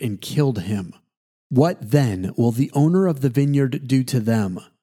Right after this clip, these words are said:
He will come and kill those tenants and give the vineyards to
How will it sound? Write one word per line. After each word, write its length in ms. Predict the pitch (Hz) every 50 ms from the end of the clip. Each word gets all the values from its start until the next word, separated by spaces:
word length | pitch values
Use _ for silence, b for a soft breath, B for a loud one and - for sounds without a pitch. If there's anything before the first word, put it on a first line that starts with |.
| _ _ _
He 100 | - 170
will 160 | 170 170 160
come 420 | 135 - 147 160 165 170 180 190 208 -
and 180 | 170 143 135 131
kill 220 | - - 180 185
those 300 | 175 185 175 170 160 -
tenants 480 | - 160 165 165 175 180 185 - - -
and 200 | - 147 127 120
give 240 | 110 139 156 156 147
the 80 | 143 127
vineyards 560 | 113 120 143 147 147 147 151 151 139 - -
to 120 | - 143